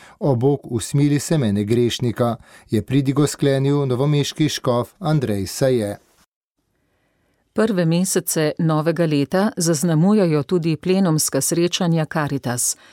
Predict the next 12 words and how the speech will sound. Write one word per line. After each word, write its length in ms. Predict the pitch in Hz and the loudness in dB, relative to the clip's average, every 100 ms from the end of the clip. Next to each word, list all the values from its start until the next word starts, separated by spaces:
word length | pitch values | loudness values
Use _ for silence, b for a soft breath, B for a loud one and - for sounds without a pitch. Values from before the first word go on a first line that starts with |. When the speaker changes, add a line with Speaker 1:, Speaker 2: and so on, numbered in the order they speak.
| b b 185 | b b -4
Speaker 2:
Tako 220 | 208 226 | 0 0
so 140 | 202 | 0
se 300 | 190 190 165 | 0 0 0
danes 480 | 160 151 143 190 208 | -2 -2 0 0 0
zbrali 400 | 151 165 175 190 | 0 0 0 0
sodelavci 840 | 185 170 151 156 175 175 - 156 147 | 0 -2 0 0 0 -2 -2 -2 -2
škofijske 640 | - 160 - 208 214 - | -2 -4 0 -2 -2 -4
Karitas 580 | 147 160 180 180 151 - | -4 -2 -2 -2 -2 0
Murska 380 | 185 202 - 180 | 0 0 -2 -2
Sobota 580 | - 151 147 165 170 156 | -2 -2 -2 -2 -2 -2
v 100 | 165 | -4
Vržeju 600 | 135 135 131 139 143 202 | -4 -4 -2 -2 0 0